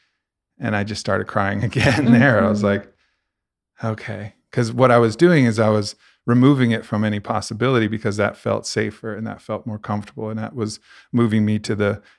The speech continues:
Speaker 1: known reality of a sad reality where it wasn't gonna work, but I was just kind of pushing that out of my mind. But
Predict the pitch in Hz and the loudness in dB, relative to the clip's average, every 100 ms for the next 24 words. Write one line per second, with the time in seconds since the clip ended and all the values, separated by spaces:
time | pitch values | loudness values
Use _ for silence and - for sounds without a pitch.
0 | - 113 113 117 107 104 104 104 104 104 | -4 0 2 2 0 0 0 0 0 -2
1 | 101 - 110 101 101 - _ - - - | -4 -4 -4 -4 -6 -14 _ -12 -10 -2
2 | 139 147 104 90 98 107 107 104 - 107 | 0 0 -2 -4 -6 -8 -6 -6 -4 -6
3 | 110 110 107 139 147 - 107 98 101 - | -6 -8 -2 2 0 0 0 2 0 -4
4 | 113 - 101 - 113 - 104 98 95 101 | -6 -2 -4 -2 -4 -2 -2 -2 -2 -4
5 | 101 113 135 110 101 113 | -2 0 0 0 0 -2